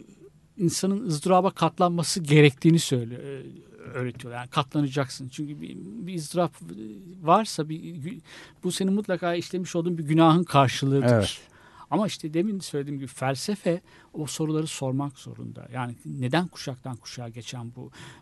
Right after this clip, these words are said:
Speaker 1: e, cezalandırmaları,
Speaker 2: Aynen
Speaker 1: e,
Speaker 2: öyle.
Speaker 1: sormak zorunda insanlara. E, Eyüp'ün kitabında da soruyor aslında. Ama Eyüp'ün kitabında, e,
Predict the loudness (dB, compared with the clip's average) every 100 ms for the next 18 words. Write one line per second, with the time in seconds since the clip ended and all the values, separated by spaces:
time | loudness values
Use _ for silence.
0 | -16 -12 -4 0 2 2 0 -4 -8 -8
1 | -2 2 4 2 2 0 -2 -6 -12 -14
2 | -14 -8 0 0 0 -4 -10 -12 -12 -14
3 | -12 -12 -10 -12 -14 -18 -20 -20 -20 -20
4 | -18 -18 -6 0 2 2 -2 0 0 0
5 | -2 -4 -6 -10 -12 -16 -18 -18 -18 -10
6 | -6 0 2 0 -4 -8 -6 -6 -6 -12
7 | -20 -20 -20